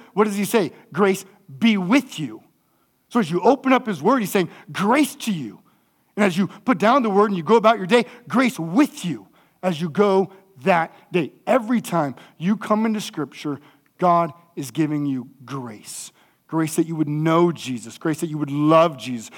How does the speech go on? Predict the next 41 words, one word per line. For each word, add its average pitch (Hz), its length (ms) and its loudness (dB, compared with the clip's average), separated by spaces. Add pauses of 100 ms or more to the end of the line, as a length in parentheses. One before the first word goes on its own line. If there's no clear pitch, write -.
(140)
grace 170 260 2
that 170 80 2
you 165 120 -2
would 156 140 0
live 156 480 0 (180)
like 151 580 0 (120)
Jesus. 110 720 -12 (880)
I - 20 4
don't 226 140 2
know 220 160 4
of 180 80 0
a 180 80 0
better 202 320 2
invitation 190 760 0 (180)
than 190 100 0
to 156 80 -6
be 185 180 0
in 233 120 4
the 220 80 2
Word 180 340 2 (240)
every 208 300 2
single 208 260 0
day. 165 220 2
And 151 80 -2
then 160 140 0
God 208 300 4
himself 220 440 2
saying, 214 180 0 (260)
"Every 240 380 4
time 233 340 2
you 196 100 -2
come 220 220 0
in, 160 140 0 (240)
I 220 100 4
will 185 140 4
give 202 460 0
you 233 180 4
my 180 380 4
word, 160 320 2
my 185 280 2
grace, 175 480 0